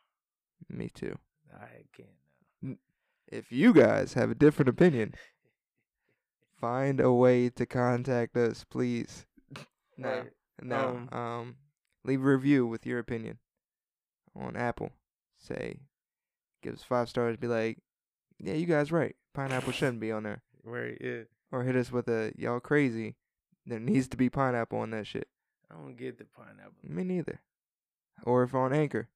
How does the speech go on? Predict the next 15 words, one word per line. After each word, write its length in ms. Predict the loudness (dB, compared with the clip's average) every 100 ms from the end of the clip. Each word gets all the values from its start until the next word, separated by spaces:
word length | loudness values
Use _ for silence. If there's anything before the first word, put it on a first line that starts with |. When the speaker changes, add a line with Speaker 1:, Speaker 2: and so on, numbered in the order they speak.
| _ _ -16
Speaker 1:
you 100 | -6
can 120 | -2
leave 160 | 0 0
us 140 | -2
a 40 |
voice 300 | -4 -2 -2
message 300 | -4 -8 -8 -8
on 160 | -4
Anchor. 320 | -4 -4 -6 -8 _ _ _ _ _ _ -12
They 100 | -6
got 140 | -4
a 40 |
nice, 240 | -4 -6 -6
convenient 440 | -8 -8 -8 -6
app. 260 | -4 -4